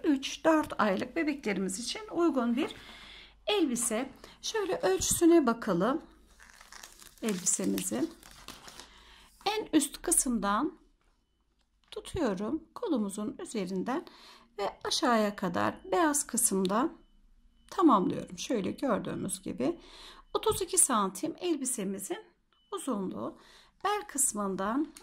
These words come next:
ölçümüze bakalım. Bel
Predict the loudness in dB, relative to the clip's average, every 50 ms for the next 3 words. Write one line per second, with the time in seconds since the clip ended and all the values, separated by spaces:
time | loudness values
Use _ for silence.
0 | -6 -4 -2 -2 -2 -4 -4 -4 -2 -2 0 0 0 0 0 -2 0 2 2 4
1 | 6 4 4 2 -2 -14 -20 -20 -20 -20 -20 -20 -20 -20 -20 -20 -18 -18 -16 -16
2 | -18 -20 _ _ _ _ _ _ _ _ _ _ _ _ _ _ _ _ _ _
3 | _ _ _ _ -4 -2 -2 -2